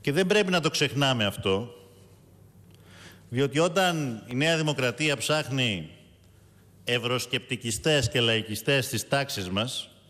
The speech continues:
ξεχνά ποιους έχει συμμάχους στην ευρωπαϊκή δεξιά. Γιατί ο κίνδυνος της αποσύνθεσης της Ευρώπης σήμερα δεν έρχεται από αυτούς που εγκαίρως κάναμε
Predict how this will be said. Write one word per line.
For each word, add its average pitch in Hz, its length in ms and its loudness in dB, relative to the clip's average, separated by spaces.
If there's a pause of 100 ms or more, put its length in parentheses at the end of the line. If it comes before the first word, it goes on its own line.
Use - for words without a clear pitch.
(100)
ξεχνά 147 880 -2 (880)
ποιους 185 360 0
έχει 175 220 0
συμμάχους 139 680 0
στην 151 160 0
ευρωπαϊκή 139 500 2
δεξιά. 156 480 -2 (1900)
Γιατί 123 220 -2
ο - 40 2
κίνδυνος 180 460 2
της 143 140 -2
αποσύνθεσης 151 800 0
της 139 160 -2
Ευρώπης 139 480 0
σήμερα 127 640 -2 (600)
δεν 165 180 -2
έρχεται 151 300 0
από 131 140 0
αυτούς 143 300 -2
που 151 140 0
εγκαίρως 131 840 0 (120)
κάναμε 113 680 -2